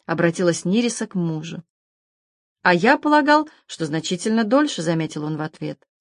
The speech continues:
Уже после своего возгласа Нириса сообразила, что он её дразнит.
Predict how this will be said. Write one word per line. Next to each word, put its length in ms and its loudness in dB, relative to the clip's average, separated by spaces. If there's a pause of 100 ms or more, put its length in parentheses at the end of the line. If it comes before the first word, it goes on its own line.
(1080)
Уже 220 2
после 280 0
своего 360 2
возгласа 640 2 (260)
Нириса 420 4
сообразила, 640 4
что 320 0
он 240 2
её 280 0
дразнит. 560 -2